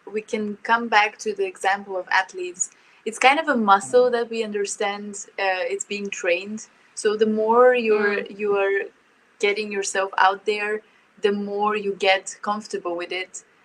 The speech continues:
Speaker 1: And coming with the very first example, uh, that we mentioned about, uh, about discomfort, um, if your comfort zone is one in the beginning of your,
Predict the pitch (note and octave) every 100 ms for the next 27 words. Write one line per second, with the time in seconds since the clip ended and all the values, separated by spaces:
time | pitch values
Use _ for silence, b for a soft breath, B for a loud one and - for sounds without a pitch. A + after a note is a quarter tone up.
0 | _ - G3+ G#3 G#3 A#3+ B3 C4 B3 G#3+
1 | G#3 G#3 G#3+ A3+ A3 - G#3 G#3+ A3 -
2 | G#3 G3+ G3 G#3+ B3 B3 B3 A#3+ G#3 G3
3 | G3 - G3+ G3 G3 G3+ G#3 G3+ F#3+ F#3
4 | F3+ F3+ - - F#3 - - F#3 F#3+ G#3+
5 | - G#3+ G3+ F#3+ F#3 B B B B -
6 | G#3+ G#3+ G#3+ G#3+ A#3+ D4+ D4+ D#4 D#4+ D#4
7 | G#3+ A3+ A#3 A#3 A#3 A3 - G#3+ G#3 -
8 | - - - G3+ F#3+ G3 A3+ A#3+ - _
9 | G#3 G3 F#3 F3+ G3 G#3 A3 G#3 F#3 F#3
10 | F#3 F#3